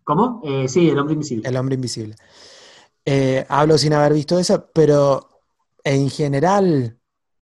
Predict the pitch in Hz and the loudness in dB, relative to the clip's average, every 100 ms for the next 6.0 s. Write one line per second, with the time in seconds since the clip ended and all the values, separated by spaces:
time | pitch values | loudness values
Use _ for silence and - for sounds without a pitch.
0 | _ _ _ _ _ - _ _ _ _ | _ _ _ _ _ -20 _ _ _ _
1 | 117 127 123 - 131 143 147 135 135 151 | -10 -8 -8 -6 -4 -2 -2 -2 -2 -2
2 | 170 - _ 156 156 143 - 123 123 123 | -4 -8 _ -2 0 -2 -4 -6 -4 -6
3 | 123 131 - 127 - 131 120 - 127 127 | -6 -6 -8 -10 -4 -4 -6 -6 -2 -2
4 | 135 139 113 127 110 - 131 135 131 139 | -4 -6 -6 -6 -8 -6 -6 -4 -6 -6
5 | 135 135 131 123 147 143 143 151 156 | -6 -6 -8 -6 -4 -4 -6 -8 -8